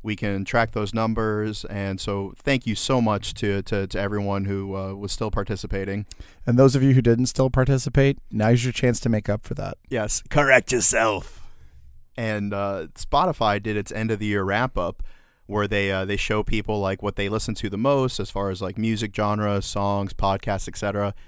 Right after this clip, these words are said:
Speaker 1: And we probably got, like, thirty or forty messages to the Instagram page of people saying, like, "What the fuck? Like, the Smoke Pit was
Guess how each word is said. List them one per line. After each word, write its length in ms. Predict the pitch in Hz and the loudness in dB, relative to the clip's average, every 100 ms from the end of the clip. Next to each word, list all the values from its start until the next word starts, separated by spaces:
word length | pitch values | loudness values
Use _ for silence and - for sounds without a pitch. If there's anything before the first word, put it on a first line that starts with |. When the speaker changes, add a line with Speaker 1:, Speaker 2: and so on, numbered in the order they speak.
| - - | -16 -4
Speaker 1:
And 100 | 117 | -2
we 60 | |
probably 280 | 151 147 143 | 4 4 6
got, 180 | 127 107 | 4 2
like, 200 | 104 - | -2 -2
thirty 420 | - 123 131 123 | 0 2 2 0
or 80 | 113 | 0
forty 320 | - 110 107 | -2 -2 0
messages 500 | 101 101 104 101 95 | -2 -2 -4 -6 -6
to 100 | - | -8
the 120 | 95 101 | -6 -6
Instagram 480 | 107 107 101 92 | -6 -6 -6 -4
page 380 | 98 98 95 - - - - | -2 -2 -4 -10 -14 -16 -10
of 100 | 110 | 0
people 240 | 127 117 | 2 2
saying, 280 | 110 117 107 | 0 0 0
like, 160 | 101 95 | -4 -4
"What 140 | 110 | -4
the 80 | 104 | -4
fuck? 340 | - 110 98 | 0 0 0
Like, 160 | 104 98 | -4 -6
the 60 | 107 | -6
Smoke 300 | - 110 - | -2 -2 0
Pit 200 | 104 - | -2 -4
was 320 | 104 98 | -6 -6